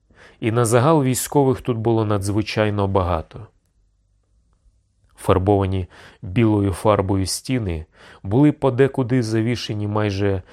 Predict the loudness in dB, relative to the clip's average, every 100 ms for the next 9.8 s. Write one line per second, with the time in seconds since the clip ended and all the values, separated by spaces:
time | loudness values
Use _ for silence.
0 | -20 -8 -2 0 0 -4 -4 0 2 2
1 | 0 -4 -2 -2 0 -2 -4 -8 -20 _
2 | -2 2 4 2 0 -4 -4 -8 -8 -6
3 | -4 -4 -4 -6 -6 -4 -4 -2 -2 0
4 | -4 -4 -8 -10 _ _ _ -20 -14 -6
5 | -2 0 0 0 -4 -4 -4 -4 _ _
6 | _ -12 -2 0 2 0 -4 -8 -10 -4
7 | -2 0 -2 -4 -12 -14 _ _ _ _
8 | _ _ _ _ _ _ _ -12 -2 -2
9 | 0 -2 -2 -4 -6 -4 -4